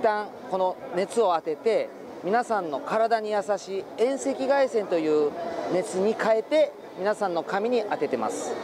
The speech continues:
表面に当たった直後に、あの、中にすぐに、あの、熱が浸透して、あっという間に乾いて、しかも、か-、ダメージを与えないで乾かすことができるドライヤーです。それと、もう一つ特徴は、今取り出したのが、こちらが、あの、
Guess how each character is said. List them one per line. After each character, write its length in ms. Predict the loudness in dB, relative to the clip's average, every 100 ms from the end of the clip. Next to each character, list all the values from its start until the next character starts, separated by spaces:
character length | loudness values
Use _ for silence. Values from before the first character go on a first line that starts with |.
| 0
表 240 | 4 4 4
面 180 | 0
に 160 | 0 -4
当 100 | -2
た 100 | 0
っ 40 | 0
た 100 | -2
直 180 | -2 -2 0
後 120 | -2
に、 200 | -2 -2 0
あ 60 | 2
の、 180 | 2 2
中 280 | 2 2 0
に 100 | -2
す 180 | 0
ぐ 120 | 2 2
に、 120 | 2
あ 120 | 2
の、 260 | 2 2 2
熱 240 | 0 2
が 100 | 0
浸 240 | 2 -4
透 200 | 0 2
し 120 | 0 0
て、 300 | 2 2 -2 -10 -12 -12 -10 -6
あ 60 | -4
っ 40 |
と 140 | 0 2
い 60 |
う 40 | 2
間 80 |
に 120 | 2 2
乾 160 | 2
い 40 | 0
て、 100 | -4
し 100 | -2
か 120 | 0
も、 180 | 2 -2 -4
か-、 120 | -4 -6 -2
ダ 120 | 0
メ 180 | 4 4
ー 40 |
ジ 80 | 4
を 120 | 2
与 200 | 2 2
え 40 | 2
な 120 | 2
い 20 | 0
で 120 | 2
乾 180 | 0 0
か 80 | -2
す 80 |
こ 80 | -4
と 100 | -2
が 80 | -2
で 120 | -2
き 100 | -4
る 80 | -2
ド 80 | 0
ラ 120 | 0
イ 20 |
ヤ 60 | 0
ー 20 |
で 60 | -4
す。 120 | -6 -4 -2 0 2 2 2 2 2 0 0 0 2 4
そ 60 | 4
れ 100 | 4
と、 240 | 4 2 -4 -16 -4
も 160 | 2 2
う 20 |
一 160 | 2 0
つ 200 | -2 -10 -12 -6
特 220 | -6 -2
徴 240 | 0 4 4
は、 240 | 4 2 2 2 2 2 2 2 2 2
今 180 | 4 4
取 200 | 2 4
り 40 |
出 120 | 4 4
し 60 |
た 100 | 2
の 100 | 2
が、 160 | 0 0
こ 140 | -2
ち 100 | 2
ら 100 | 2
が、 320 | 4 4 2
あ 60 | -2
の、 180 | -4